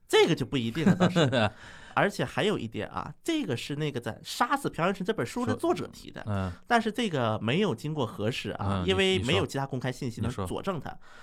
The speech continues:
Speaker 2: 说。
Speaker 1: 说有一次，他因为是个小粉头嘛，
Speaker 2: 嗯，
Speaker 1: 类似于，
Speaker 2: 嗯。
Speaker 1: 就他去见朴元淳的时候，朴元淳说，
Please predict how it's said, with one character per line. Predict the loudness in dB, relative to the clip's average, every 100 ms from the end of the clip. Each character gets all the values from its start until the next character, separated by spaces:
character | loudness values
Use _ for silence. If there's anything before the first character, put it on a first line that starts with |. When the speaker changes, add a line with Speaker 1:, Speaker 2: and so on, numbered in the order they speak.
| -20 -20
Speaker 2:
说。 | -8 0 4 4
Speaker 1:
说 |
有 | 4 2 0
一 | -4
次， | -4 -2 -2 -2
他 | -2
因 | 0 0
为 |
是 | -2
个 | -2
小 | 0 0
粉 | 0
头 | -4 -6 -2
嘛， | -2 -2
Speaker 2:
嗯， | -2
Speaker 1:
类 | -2
似 | -2 -4
于， | -6 -6
Speaker 2:
嗯。 | -6 -10 -18 -10
Speaker 1:
就 | -6
他 | -2
去 | -2
见 | 0 2 2 0
朴 | -2 -2
元 | 0
淳 | -2
的 | -4
时 |
候， | -4
朴 | 0 2
元 | 2
淳 | -2 -2 -2
说， | -2 -4 -4